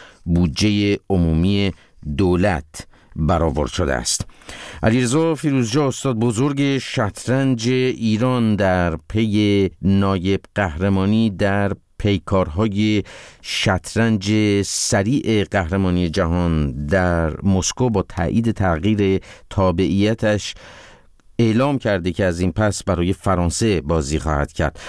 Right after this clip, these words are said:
او اکنون در فرانسه زندگی می‌کند. در توضیح علت این که دیگر با پرچم ایران در پیکارها شرکت نمی‌کند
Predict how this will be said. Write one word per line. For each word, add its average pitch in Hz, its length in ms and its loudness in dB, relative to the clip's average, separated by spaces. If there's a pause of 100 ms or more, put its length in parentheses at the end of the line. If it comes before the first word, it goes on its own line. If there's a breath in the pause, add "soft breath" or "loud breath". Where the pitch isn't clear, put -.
(160 loud breath)
او 127 120 2
اکنون 120 380 0
در 101 240 2
فرانسه 95 460 -2
زندگی 95 380 0
می‌کند. 101 480 0 (220 loud breath)
در 95 240 2
توضیح 95 560 0
علت 98 360 2
این 117 440 0
که 82 320 2
دیگر 87 300 2
با 82 200 0
پرچم 87 500 -2
ایران 90 520 0
در 73 180 0
پیکارها 90 520 0
شرکت 110 400 -2
نمی‌کند 107 480 0